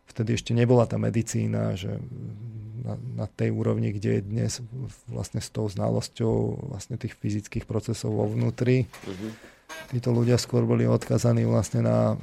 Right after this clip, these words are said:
Speaker 1: na, na, na vnútornú, vnútorné pozorovanie, na introspekciu.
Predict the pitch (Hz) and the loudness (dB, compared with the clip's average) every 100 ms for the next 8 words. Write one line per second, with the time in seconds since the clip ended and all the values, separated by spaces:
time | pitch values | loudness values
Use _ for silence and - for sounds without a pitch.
0 | 113 120 110 104 104 110 101 135 127 123 | -4 -2 -2 -4 -6 -4 -4 -6 -10 -8
1 | 120 110 104 120 - 113 117 113 120 117 | -2 0 2 2 2 2 2 0 -2 -4
2 | 113 120 110 120 117 117 107 117 117 120 | -2 -2 0 2 2 2 2 4 4 4
3 | 113 107 110 113 117 - 117 - - 123 | 4 2 2 2 0 2 0 0 2 4
4 | 131 107 | 4 2